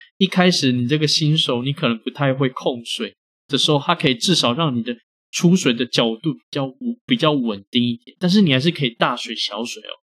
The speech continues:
不像那个细口壶，就是你可能大小水都控制不了，可是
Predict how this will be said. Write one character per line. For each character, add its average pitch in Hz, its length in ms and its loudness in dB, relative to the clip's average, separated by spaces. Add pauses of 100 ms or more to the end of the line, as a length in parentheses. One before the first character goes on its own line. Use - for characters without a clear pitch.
(180)
不 147 60 -2
像 151 240 4
那 160 80 4
个 139 140 2
细 - 220 0
口 117 180 -2
壶， 113 240 0
就 139 140 -6
是 135 240 -2 (320)
你 143 80 2
可 135 160 0
能 117 100 0
大 151 160 4
小 147 140 6
水 123 160 0
都 135 100 0
控 135 220 -2
制 123 140 -2
不 127 120 -4
了， 117 220 -2
可 127 80 -10
是 139 180 -2